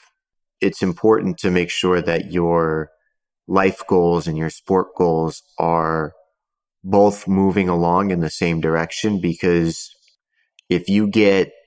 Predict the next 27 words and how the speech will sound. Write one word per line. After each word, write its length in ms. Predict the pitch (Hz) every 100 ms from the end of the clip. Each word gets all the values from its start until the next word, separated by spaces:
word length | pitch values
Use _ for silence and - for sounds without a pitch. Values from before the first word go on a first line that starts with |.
| -
eighty 280 | 95 95 87
percent 480 | 98 - 92 87
of 80 | 90
the 100 | 82
way 260 | 80 87 87
to 180 | - 82
your 200 | 80 78
life 360 | 82 104 -
goal 440 | - 82 80 78 - _ _ _ _ _ _ _ -
and 220 | 85 82
then, 680 | 85 85 82 78 76 73 76 -
or 100 | 92
your 160 | 85
sport 460 | 78 - 104 104 104
goal 360 | 85 80 78 - _ _ _
rather, 520 | 90 82 80 80 78 - _ _ _ -
and 80 | 87
then 80 |
all 80 | 92
of 60 | 95
a 20 |
sudden 200 | - 90
you 100 | 82
realize 460 | 87 92 85 82 78
your 120 | 78
life's 500 | 80 85 90 - -
not 420 | 85 80 80